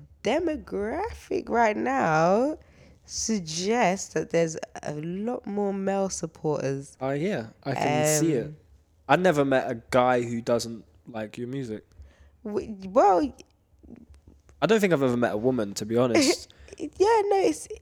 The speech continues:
Speaker 1: it's actually been strange. Not that I wasn't expecting it, but yeah, I definitely really just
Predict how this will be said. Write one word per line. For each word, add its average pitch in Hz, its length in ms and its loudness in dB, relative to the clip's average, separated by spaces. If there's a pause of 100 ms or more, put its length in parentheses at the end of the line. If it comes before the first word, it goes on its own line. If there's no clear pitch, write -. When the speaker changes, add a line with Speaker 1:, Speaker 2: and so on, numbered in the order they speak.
(120)
Speaker 1:
it's 233 240 0
actually - 480 -2
been 226 360 0
strange. 214 420 0
Not 269 140 4
that - 120 6
I 240 60 6
wasn't 240 460 -4
expecting - 840 -2
it, 180 220 0
but - 320 2 (580)
yeah, 220 260 4
I 196 60 4
definitely 196 580 -4 (140)
really 185 380 -2
just 160 380 -6